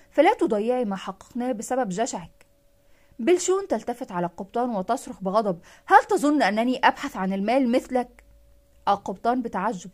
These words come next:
"عن ماذا تبحثين إذن؟" بلشون بصوت مرتفع:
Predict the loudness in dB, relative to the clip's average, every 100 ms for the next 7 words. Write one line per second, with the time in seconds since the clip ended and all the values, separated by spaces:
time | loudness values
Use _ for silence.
0 | -6 -2 0 0 0 0 -2 -4 -6 -6
1 | -4 -4 -4 -6 -10 _ _ _ -20 _
2 | -20 _ 0 0 2 0 0 -2 -2 -2
3 | -2 -4 -2 -2 -4